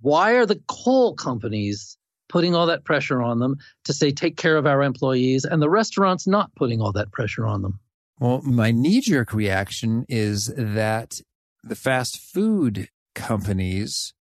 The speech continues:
Speaker 2: have plans to automate away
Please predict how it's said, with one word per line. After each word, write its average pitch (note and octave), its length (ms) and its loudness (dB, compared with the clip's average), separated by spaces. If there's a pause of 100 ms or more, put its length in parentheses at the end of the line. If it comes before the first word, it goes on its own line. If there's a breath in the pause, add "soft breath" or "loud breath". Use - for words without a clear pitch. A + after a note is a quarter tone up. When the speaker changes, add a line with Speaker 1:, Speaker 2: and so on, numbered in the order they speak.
(280)
Speaker 2:
have G#2+ 280 -2
plans A#2 500 0
to G#2 440 2
automate A#2 420 2
away A2+ 520 2